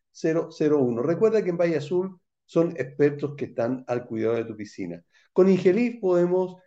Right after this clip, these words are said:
tener la tranquilidad y la seguridad que los ascensores de tu comunidad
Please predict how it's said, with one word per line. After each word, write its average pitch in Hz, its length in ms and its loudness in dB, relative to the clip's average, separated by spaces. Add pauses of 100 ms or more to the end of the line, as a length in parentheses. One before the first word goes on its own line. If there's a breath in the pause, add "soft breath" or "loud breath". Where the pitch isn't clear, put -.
(140)
tener 160 340 4
la 127 180 -2
tranquilidad 175 800 -2
y 135 80 -6
la 131 140 0
seguridad 170 580 -2
que 180 80 -8
los 143 160 -6
ascensores 143 640 -4
de 147 60 -2
tu 139 120 -6
comunidad 131 560 -4